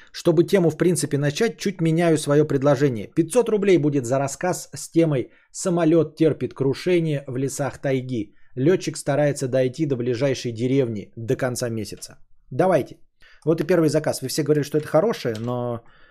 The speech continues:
э, взял и сделал только один супремка. Я записываю себе. Вот. Но до конца месяца, э, но я могу раньше справиться, да? Если я раньше справлюсь,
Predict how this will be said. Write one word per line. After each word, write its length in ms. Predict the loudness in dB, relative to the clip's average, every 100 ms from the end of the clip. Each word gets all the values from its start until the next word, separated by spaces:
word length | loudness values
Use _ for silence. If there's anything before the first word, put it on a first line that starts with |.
| -20 -10
э, 340 | -6 -6 -6
взял 300 | -2 2 2
и 60 | 2
сделал 280 | 2 2
только 280 | 0 -4 -4
один 200 | -4 -6
супремка. 580 | -10 -10 -10 -10 -14 -20 _ _ _ _
Я 200 | -6 -4
записываю 560 | -2 -4 -4 -6 -10 -10
себе. 340 | -10 -8 -10 -10 -20 -20 -20 -18 -18 -18 -20 -20 -20 -20 -20 -20 -20 -20 -20 -20 -20 -14 -8
Вот. 320 | -6 -6 -8 -20 -20 -12 0
Но 100 | 2
до 80 |
конца 280 | 4 4 4
месяца, 520 | 4 2 0 0 0 0
э, 520 | -2 0 2 0 -2
но 480 | 0 2 2 2 0
я 100 | 2
могу 200 | 2 6
раньше 260 | 4 4 -4
справиться, 360 | -6 -6 -6 -8
да? 200 | -10 -12 _
Если 240 | -6 -2
я 60 | 0
раньше 240 | 0 -4
справлюсь, 500 | -4 -2 -2 -6 -12